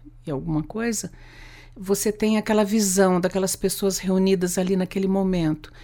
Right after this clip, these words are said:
Por exemplo, a Concha representa isso até hoje, um espaço de convivência.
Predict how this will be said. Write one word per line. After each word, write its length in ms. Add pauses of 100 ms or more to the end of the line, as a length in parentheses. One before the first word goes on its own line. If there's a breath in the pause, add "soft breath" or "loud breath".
(140 loud breath)
Por 120
exemplo, 340
a 20
Concha 380
representa 580
isso 160
até 220
hoje, 340
um 40
espaço 400
de 80
convivência. 920